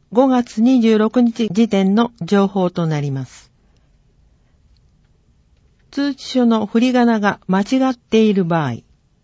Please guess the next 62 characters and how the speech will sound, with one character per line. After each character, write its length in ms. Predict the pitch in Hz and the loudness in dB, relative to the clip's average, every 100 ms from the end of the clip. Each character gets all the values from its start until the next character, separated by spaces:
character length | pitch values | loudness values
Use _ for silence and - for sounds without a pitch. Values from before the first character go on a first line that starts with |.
| _ _ _ _ _ _ _ _ | _ _ _ _ _ _ _ _
す 200 | - 262 | -4 0
で 160 | 247 | 2
に 200 | 208 175 | 2 0
振 140 | 170 226 | -2 -2
り 120 | 233 | 0
仮 140 | 240 | 2
名 100 | 233 | 0
の 240 | 214 208 - _ | 0 -2 -4 _
届 360 | - 214 247 247 | -6 -4 -2 -2
け 20 | |
出 120 | 233 | 0
を 120 | 226 220 | 0 0
出 160 | 226 | -2
し 80 | 233 | -2
た 120 | 202 | -8
方 280 | 196 208 233 | -6 -2 0
に 100 | 208 | 0
も 220 | 147 113 - _ _ _ | -2 -6 -12 _ _ _
通 240 | - 254 240 | -6 -4 -2
知 160 | 233 | -2
は 100 | 214 | -2
郵 240 | 196 214 233 | 0 0 -2
送 220 | 233 220 | -2 -4
さ 160 | 220 | -2
れ 100 | 202 | -2
ま 140 | 196 185 | 0 -4
す 140 | 165 | -6
が、 180 | 139 139 - _ _ _ | -8 -10 -14 _ _ _
再 360 | - - 277 240 | -8 -2 0 0
度 120 | 190 | -2
の 220 | 190 208 - | -2 -4 -6
届 360 | 202 202 208 185 | -4 -4 -2 -2
け 40 | |
出 100 | 170 | -2
は 140 | 156 | -4
不 180 | 147 175 | -4 -2
要 220 | 180 196 | -2 0
で 140 | 156 147 | -2 -6
す。 220 | - _ _ _ _ _ _ _ _ _ _ _ _ _ _ _ _ _ _ _ _ _ _ _ | -10 _ _ _ _ _ _ _ _ _ _ _ _ _ _ _ _ _ _ _ _ _ _ _
通 200 | - 294 | -6 -6
知 140 | 269 269 | -4 -4
書 200 | 254 220 | -2 0
が、 220 | 208 - _ _ _ _ | -2 -4 _ _ _ _
振 160 | - 247 | -2 0
り 120 | 247 | 2
仮 120 | 240 | 2
名 100 | 226 | 2
が 100 | 208 | 0
正 360 | 208 220 277 - | -2 0 0 0
し 160 | 269 | 0
い 40 | 240 | 2
場 180 | 214 196 | 2 2
合 60 | |
は 240 | 175 202 - | 0 -2 -4
届 400 | - 180 208 190 | -4 -2 0 0
け 40 | |
出 120 | 175 | 0
は 120 | 156 | -2
不 220 | 139 - 190 | -6 -4 0
要 240 | 226 220 | 2 2
で 160 | 180 165 | -2 -4
す。 240 | - _ | -8 _